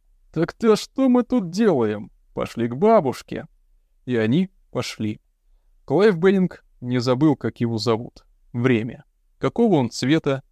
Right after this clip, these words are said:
Никакого. Как выглядит? Не уродливый и не красивый. Просто милый. Не забыл он и характера, злобное сердце.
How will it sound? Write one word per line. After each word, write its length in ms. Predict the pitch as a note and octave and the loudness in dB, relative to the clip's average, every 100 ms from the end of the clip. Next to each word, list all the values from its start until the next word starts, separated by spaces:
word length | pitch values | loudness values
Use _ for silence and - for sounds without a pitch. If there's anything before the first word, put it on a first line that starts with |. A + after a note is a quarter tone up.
| _ | _
Никакого. 920 | A#2+ A#2 A#2+ C3+ B2+ - B2 A2+ C3+ - _ _ _ | -4 -2 0 0 -2 -2 -4 -4 -10 -16 _ _ _
Как 260 | - A3 - | -2 -2 0
выглядит? 540 | C3 D3+ D#3 C#3 - _ _ | -2 0 -2 -4 -8 _ _
Не 140 | E3+ A#3 | -2 0
уродливый 520 | A#3+ A#3+ F#3 C3 A2+ - | 2 2 2 0 -2 -4
и 100 | F#3 | -4
не 120 | B2+ | -2
красивый. 580 | A#2+ G#2+ - A2+ G#2 - _ _ - | -2 -4 -2 -2 -2 -8 _ _ -4
Просто 340 | B3+ A3+ - | 0 0 -2
милый. 440 | A2+ A2 G#2 A2+ - _ _ - _ _ - | -2 0 -2 -6 -14 _ _ -20 _ _ -6
Не 140 | A#2 | -2
забыл 360 | A2+ A#2 F#3+ G3 | 0 2 2 2
он 200 | F#3 - - | 2 -2 -4
и 300 | D3+ D3 - | 0 0 -2
характера, 720 | _ - C3 C3+ - - - - _ _ | _ -2 0 0 -2 -8 -6 -8 _ _
злобное 640 | A#2 A2+ B2 B2+ A#2+ A#2+ A2+ | -8 -2 0 0 0 0 -2
сердце. 640 | - C3 A2 - - - | -2 -2 -2 -6 -14 -14